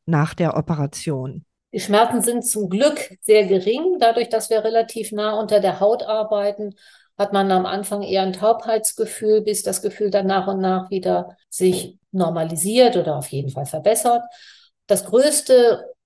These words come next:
Speaker 2: Problem oder die größten Schmerzen hat man normalerweise in dem Bereich, wo die Drainagen liegen.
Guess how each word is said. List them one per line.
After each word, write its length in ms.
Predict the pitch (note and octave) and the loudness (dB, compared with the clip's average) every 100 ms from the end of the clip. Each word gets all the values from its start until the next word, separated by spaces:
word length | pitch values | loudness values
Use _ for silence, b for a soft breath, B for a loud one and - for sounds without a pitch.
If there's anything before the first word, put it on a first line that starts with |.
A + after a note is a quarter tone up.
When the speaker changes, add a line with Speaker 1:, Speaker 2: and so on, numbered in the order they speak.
| - | -4
Speaker 2:
Problem 580 | G#3 F3 G3 A#3+ B3+ B3 | -2 0 2 4 4 4
oder 180 | G3 | 4
die 120 | F#3+ F#3+ | 4 2
größten 720 | F#3+ A3 G#3+ G#3+ G3+ G3 F#3 | 2 4 2 -4 -6 -4 -6
Schmerzen 560 | F#3+ E3 B3 B3 A#3+ | -6 -4 -4 -2 -4
hat 160 | G#3+ A#3 | -4 -2
man 160 | A3+ | -4
normalerweise 680 | G#3 F#3+ F#3 G#3 G#3 G3 G3 | -2 -2 -2 0 0 0 -2
in 80 | G3+ | -6
dem 160 | G3+ | -6
Bereich, 340 | G3 F#3+ F#3+ F#3+ | -6 -6 -6 -4
wo 80 | G3 | -4
die 140 | G3 | -4
Drainagen 680 | F3+ F#3+ F#3 F3+ G3+ G3+ G3 | -4 -2 -2 0 -2 -2 -6
liegen. 460 | E3+ D#3+ D#3 D#3+ E3 | -8 -12 -12 -12 -14